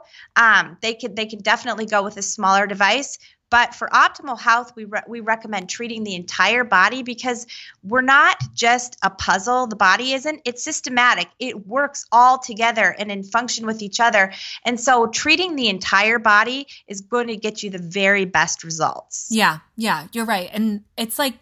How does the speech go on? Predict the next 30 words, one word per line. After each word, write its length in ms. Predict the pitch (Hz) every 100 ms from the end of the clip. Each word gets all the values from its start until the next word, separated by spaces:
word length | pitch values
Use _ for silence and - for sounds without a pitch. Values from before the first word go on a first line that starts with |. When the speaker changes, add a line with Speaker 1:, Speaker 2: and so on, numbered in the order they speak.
| _ -
Speaker 2:
the 120 | 226
whole 200 | - 254
picture 360 | 240 226 190
approach 560 | 170 208 180 165 - - -
to 320 | - 196 175
health. 420 | 196 - 165 -
It's 160 | 214 -
not 240 | 214 208
just 240 | 208 202 -
these 200 | 208 -
systems, 800 | 269 254 - 180 170 196 226 - _ _ _ _ -
but 120 | 196
looking 280 | 214 240 214
at 100 | 202
it 100 | -
as 140 | 196
a 80 | 202
whole 260 | 220 202
and 120 | 185 196
how 140 | 185
it 60 | -
functions 440 | 208 202 208 196
together. 440 | 196 202 185 175 - - _
So 140 | - 262
when 80 | 262
you 80 |
talk 240 | 269 294 403
about 160 | 359
these 160 | 254 226
devices, 640 | 233 202 196 214 190 190